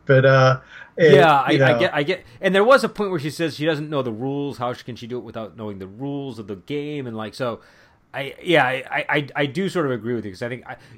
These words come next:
Speaker 2: I don't think that she should have necessarily given the right answer, but I don't think she should have been giving such horribly wrong answers.
Speaker 1: That's my point.
Speaker 2: Yeah.
Speaker 1: Yeah, exactly. I feel like she, you know, I feel like her canned answers, you know, she should have given canned answers early on. That would have been fine. They should have just been,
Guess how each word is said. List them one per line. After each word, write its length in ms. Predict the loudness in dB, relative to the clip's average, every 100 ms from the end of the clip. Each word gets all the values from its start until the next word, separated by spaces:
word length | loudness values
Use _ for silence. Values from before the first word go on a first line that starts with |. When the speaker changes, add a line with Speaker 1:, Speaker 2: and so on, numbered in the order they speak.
| _ _ _
Speaker 2:
I 100 | -4
don't 260 | 0 -2 -2
think 160 | -8 -6
that 120 | -8
she 140 | -6
should 160 | -6 -4
have 80 | -4
necessarily 480 | -8 -8 -8 -8
given 220 | -8 -10 -10
the 80 |
right 200 | -8 -8
answer, 320 | -8 -10 -10 -12
but 120 | -8
I 20 |
don't 160 | -8 -8
think 140 | -14
she 80 | -12
should 160 | -10
have 160 | -10 -10
been 180 | -10 -10
giving 380 | -10 -10 -12 -14
such 240 | -18 -18
horribly 480 | -10 -6 -6 -8 -14
wrong 400 | -10 -8 -8 -10
answers. 440 | -16 -18 -20 -2
Speaker 1:
That's 280 | 2 2 4
my 180 | 4 4
point. 320 | 2 -6 -6
Speaker 2:
Yeah. 120 | -6
Speaker 1:
Yeah, 320 | 2 2 2 0
exactly. 640 | -2 0 0 -2 -6 -6
I 120 | -6
feel 220 | -2 2 6
like 180 | 6 4
she, 300 | -4 -4 -2
you 100 | 4
know, 260 | 6 4 2 0
I 80 |
feel 160 | 4 6
like 140 | 6
her 120 | 2 -4
canned 460 | -6 -6 -4 -2
answers, 720 | -2 -2 -4 -4 -4 -4 -8 0
you 80 |
know, 100 | 2
she 140 | 2 2
should 160 | 2
have 140 | 4 6
given 260 | 4 4
canned 380 | -2 -4 -2 2
answers 580 | 2 2 0 0 0 2
early 260 | 2 4 2
on. 100 | 4
That 140 | 4
would 100 | 4
have 60 | 2
been 120 | 0
fine. 420 | 2 2 2 0 -4
They 100 | -6
should 160 | -2
have 100 | 0
just 220 | 2 0 2
been, 480 | 0 0 -4 -12